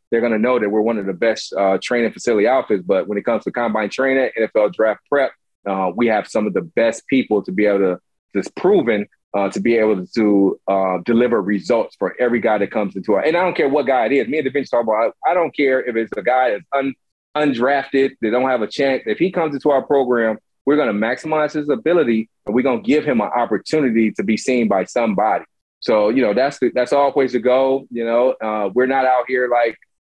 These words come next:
you know, super marketing to everybody in the world. You know, I love these natural relationship with agents, with players that we've been around for the last several years that, that know what we do and care about us,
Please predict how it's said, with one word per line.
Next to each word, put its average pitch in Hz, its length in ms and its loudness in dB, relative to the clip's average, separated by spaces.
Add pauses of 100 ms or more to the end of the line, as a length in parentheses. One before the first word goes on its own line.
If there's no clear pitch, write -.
(160)
you 113 120 -2
know, 107 200 2
super 151 360 0
marketing 123 420 0
to 110 140 0
everybody 123 420 2
in 117 60 0
the 110 60 0
world. 127 460 2 (220)
You 113 80 0
know, 107 120 -2
I 113 160 2
love 131 260 2
these 120 180 0
natural 120 360 -2
relationship 120 500 0
with 113 120 2
agents, 117 560 0 (200)
with 110 160 -2
players 123 320 2
that 117 80 2
we've 117 180 0
been 113 140 0
around 113 320 -2
for 113 80 -2
the 107 80 2
last 113 240 0
several 110 260 0
years 117 360 2
that, 98 180 -2
that 101 120 0
know 110 180 2
what 113 120 2
we 113 140 2
do 113 180 2
and 101 80 -4
care 110 220 0
about 110 260 0
us, 110 220 0